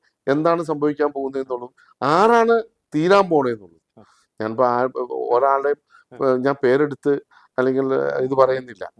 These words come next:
Speaker 1: കേരള കോൺഗ്രസ് യഥാർത്ഥത്തിൽ അതിന്റെ കേരള കോൺഗ്രസിന്റെ യഥാർത്ഥ കേരള കോൺഗ്രസ് ആരാണെന്ന് തെളിയിക്കപ്പെടാൻ പോകുന്ന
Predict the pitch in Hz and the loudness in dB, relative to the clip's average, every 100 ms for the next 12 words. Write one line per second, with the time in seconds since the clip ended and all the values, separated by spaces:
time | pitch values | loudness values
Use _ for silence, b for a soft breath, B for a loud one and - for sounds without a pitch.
0 | 107 - 104 143 190 196 190 185 175 170 | _ -2 0 2 0 2 0 0 -4 -6
1 | 190 - 120 139 143 160 123 151 - _ | -6 -4 0 2 2 -2 -4 -6 -6 _
2 | _ _ 123 123 135 151 139 127 143 143 | _ _ -4 -4 -4 -2 0 0 0 -2
3 | 139 135 - 131 131 135 165 _ _ - | -6 -6 -8 -8 -4 -6 -6 _ _ -2
4 | 160 226 240 233 233 175 147 127 113 101 | 2 4 4 2 2 4 4 0 -2 -8
5 | 85 - 104 b b - 113 127 143 156 | -14 -20 -20 b b -10 -6 -2 -2 -2
6 | 143 143 151 131 117 127 - 151 135 135 | -2 -6 -4 -4 -2 -2 -2 -2 0 -2
7 | 131 120 120 123 131 | -2 -6 -4 -4 -6